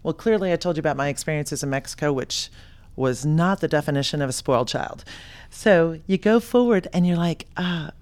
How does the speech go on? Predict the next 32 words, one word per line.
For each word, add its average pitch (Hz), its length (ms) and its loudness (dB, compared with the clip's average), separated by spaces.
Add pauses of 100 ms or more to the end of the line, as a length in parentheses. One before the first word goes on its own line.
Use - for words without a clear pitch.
um, 156 440 0 (260)
my 180 180 4
parents 202 600 -2 (720)
n-, 196 180 6
were 190 140 6
never, 190 520 6
uh, 160 320 2
about 156 340 0
spoiling 196 300 2
me, 147 100 2
but 135 260 -4
travel 202 460 0
was 170 220 0
a 160 40 -2
big 151 280 -4
part." - 380 -6 (420)
But 185 180 0
even 214 260 2
on 175 280 0 (160)
traveling, 139 640 0 (100)
I 175 100 2
was 180 220 0
even 165 260 -4
on, 160 180 -4
on 170 120 -2
a 156 100 -2
trip, 208 260 -4
I 151 80 -2
was 151 120 -2
allowed 151 260 0
one 151 180 0
souvenir. 135 540 -2